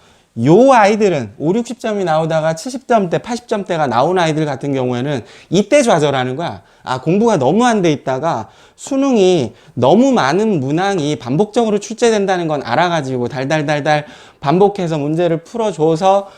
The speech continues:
점수가 올라갔는데 유월 달엔 그게 아니거든. 여기 고난도 출현,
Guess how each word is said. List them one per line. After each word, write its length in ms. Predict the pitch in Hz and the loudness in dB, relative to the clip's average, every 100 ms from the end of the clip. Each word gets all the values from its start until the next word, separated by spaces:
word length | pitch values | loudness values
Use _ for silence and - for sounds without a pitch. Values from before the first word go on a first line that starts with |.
| _ | _
점수가 440 | - 170 185 196 180 | -4 -2 0 2 4
올라갔는데 840 | 175 190 175 165 170 175 214 233 - - - | 6 4 2 0 -2 -2 -2 -4 -10 -20 -10
유월 280 | 127 165 226 | 0 4 4
달엔 320 | 233 214 190 | 2 0 0
그게 240 | 165 165 196 | -2 -2 -2
아니거든. 680 | 156 139 147 151 170 120 131 | -2 -2 -2 -2 -2 -2 -2
여기 280 | 156 180 | 2 0
고난도 560 | - 151 208 220 190 175 | 0 0 2 2 2 0
출현, 480 | - 196 180 120 | -2 -2 -2 -4